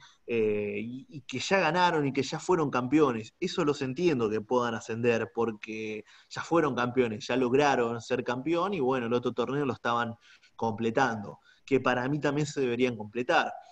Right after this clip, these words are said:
Es decir, los equipos que fueron campeones, que sí, asciendan de categoría, y los demás que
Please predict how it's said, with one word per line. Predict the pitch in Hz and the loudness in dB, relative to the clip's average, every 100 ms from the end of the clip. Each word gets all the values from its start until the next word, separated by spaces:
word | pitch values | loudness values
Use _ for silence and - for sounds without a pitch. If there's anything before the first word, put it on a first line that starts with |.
| _ _ | _ _
Es | 127 | -4
decir, | 120 113 165 127 101 - _ | -2 2 4 4 2 -10 _
los | - - | -10 -6
equipos | 117 131 123 | -4 0 0
que | 123 | 0
fueron | 135 131 127 | 0 0 -2
campeones, | 123 135 175 - | -2 -2 -2 -4
que | 110 | -8
sí, | - 180 127 - | -6 -2 -2 -4
asciendan | - 143 123 | -4 -2 -2
de | 120 | -4
categoría, | 113 110 123 139 170 185 190 - | -4 -2 0 2 4 2 0 -4
y | |
los | 113 101 | -4 -4
demás | 131 127 147 - | -4 0 0 0
que | 123 143 | 0 0